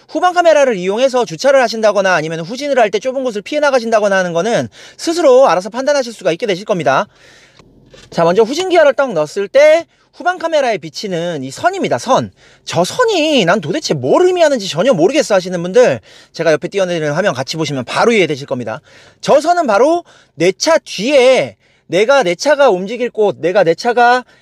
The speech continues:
향할 곳에 대한 예시선입니다. 미리 보기 선입니다. 미리 보기 선을 이렇게 보여주는 거라고 보시면 돼요.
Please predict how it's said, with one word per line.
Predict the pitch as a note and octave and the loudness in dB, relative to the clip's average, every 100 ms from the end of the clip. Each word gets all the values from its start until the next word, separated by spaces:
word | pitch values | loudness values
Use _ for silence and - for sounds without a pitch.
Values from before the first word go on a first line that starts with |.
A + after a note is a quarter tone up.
| _ | _
향할 | - D#4 E4 | -4 0 2
곳에 | C#4 A#3 | 2 0
대한 | G3 F3 A3 D4+ D4+ _ _ | 2 2 2 -2 -4 _ _
예시선입니다. | D3+ A3 D#4+ D#4 B3+ E3 C3 A2+ | 0 2 2 2 2 0 -4 -2
미리 | A3 E4 | 0 2
보기 | D#4+ G3 | 2 0
선입니다. | D#3 F3 D3 A2 C3+ | -4 -6 -6 -8 -10
미리 | B2+ G#3 | -10 -6
보기 | A#3+ G#3+ | -4 -2
선을 | F#3+ A#3 C#4+ | 0 4 4
이렇게 | F3+ F3 E3 | 2 -2 -4
보여주는 | D#3 G3+ G#3+ E3+ | 0 0 0 -2
거라고 | C#3+ C3 | -2 -2
보시면 | A#2+ C3 E3+ B2+ | -6 -10 -10 -8
돼요. | A#2+ A#2+ | -6 -6